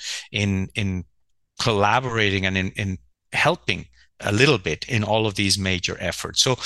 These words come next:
you know, that's one, one example of something where we thought, "Yeah, this is something for the long term." And all of a sudden we're thrown into this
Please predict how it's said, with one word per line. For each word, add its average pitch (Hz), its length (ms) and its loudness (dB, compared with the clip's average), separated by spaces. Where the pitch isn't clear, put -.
you 147 60 6
know, 131 60 4
that's 160 300 6
one, 170 200 2
one 151 180 2
example 127 460 4
of 110 100 2
something 120 400 2
where 110 220 4
we 120 140 0
thought, 127 440 4
"Yeah, 180 360 4
this 151 200 6
is - 360 4
something 143 340 2
for 120 180 2
the 107 100 2
long 123 260 4
term." 101 360 0
And 117 120 2
all 123 120 4
of 113 60 2
a 107 40 2
sudden 110 320 4
we're 104 180 2
thrown 139 420 2
into 110 220 0
this 101 240 4